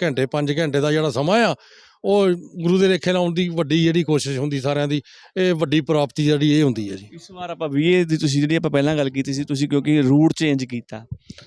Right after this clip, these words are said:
Speaker 2: ਸੰਗਤਾਂ ਨੂੰ ਆਪਾਂ ਉਹਦੀ ਵੀ ਜਾਣਕਾਰੀ ਦੇ ਦਈਏ ਤਾਂ ਕਿ ਕੋਈ, ਅ, ਜਿਹੜੇ ਸੰਗਤ ਨੇ ਉਹਨਾਂ ਦੇ ਵਿੱਚ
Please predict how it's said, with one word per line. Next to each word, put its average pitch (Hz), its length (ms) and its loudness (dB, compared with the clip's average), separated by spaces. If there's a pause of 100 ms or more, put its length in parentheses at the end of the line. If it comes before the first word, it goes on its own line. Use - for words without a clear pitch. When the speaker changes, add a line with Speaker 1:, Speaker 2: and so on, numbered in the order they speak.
(100)
Speaker 2:
ਸੰਗਤਾਂ 160 420 0
ਨੂੰ 147 100 2
ਆਪਾਂ 135 180 -2
ਉਹਦੀ 135 140 0
ਵੀ 143 80 0
ਜਾਣਕਾਰੀ 120 480 -2
ਦੇ 127 140 0
ਦਈਏ 139 140 2
ਤਾਂ 135 240 -2
ਕਿ 135 140 -4
ਕੋਈ, 135 320 0
ਅ, - 520 -12 (580)
ਜਿਹੜੇ 143 200 0
ਸੰਗਤ 139 400 0
ਨੇ 139 120 -2
ਉਹਨਾਂ 147 200 2
ਦੇ 151 120 2
ਵਿੱਚ 143 180 0